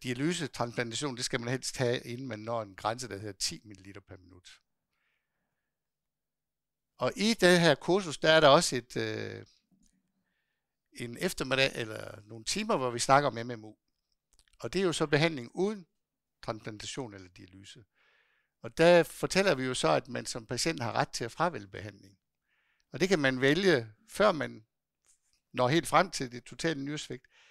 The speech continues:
og man kan også vælge det, mens man er i behandling. Og det er jo specielt den skrøbelige patient, som nærmer sig livets afslutning, som, som vælger M M U.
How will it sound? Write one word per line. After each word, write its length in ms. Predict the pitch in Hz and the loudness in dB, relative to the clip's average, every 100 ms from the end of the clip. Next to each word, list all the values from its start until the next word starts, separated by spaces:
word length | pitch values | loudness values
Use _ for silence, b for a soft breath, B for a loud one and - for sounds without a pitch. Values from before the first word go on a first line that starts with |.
| b - | b -8
og 120 | 127 | -2
man 140 | 131 | 0
kan 100 | 131 | 2
også 140 | 135 127 | 0 0
vælge 300 | 127 143 127 | -2 -2 -6
det, 120 | 107 | -6
mens 280 | 127 127 - | -6 -8 -10
man 160 | 104 | -8
er 140 | - 127 | -2 0
i 60 | |
behandling. 540 | 135 95 113 95 95 _ _ _ _ _ _ _ _ _ _ _ - | 0 -8 -14 -16 -20 _ _ _ _ _ _ _ _ _ _ _ -8
Og 120 | 123 | 2
det 120 | 139 | 6
er 40 | |
jo 100 | 147 | 6
specielt 380 | 151 - 165 165 | 2 -4 -2 -2
den 120 | 127 | -4
skrøbelige 380 | - - 156 131 | -10 -8 -8 -10
patient, 380 | - - 165 165 | -10 -4 -4 -4
som 160 | - 117 | -8 -4
nærmer 280 | 123 143 | -2 -2
sig 140 | 139 117 | -4 -10
livets 260 | 127 - | -12 -14
afslutning, 760 | - 156 185 - 131 - 117 110 | 0 2 2 -4 -14 -14 -14 -12
som, 380 | - 113 101 104 _ _ | -10 -10 -12 -20 _ _
som 280 | - 110 | -16 -12
vælger 420 | 110 113 120 - 101 | -12 -10 -10 -10 -16
M 40 | |
M 220 | 104 101 | -18 -20
U. 80 | 104 | -20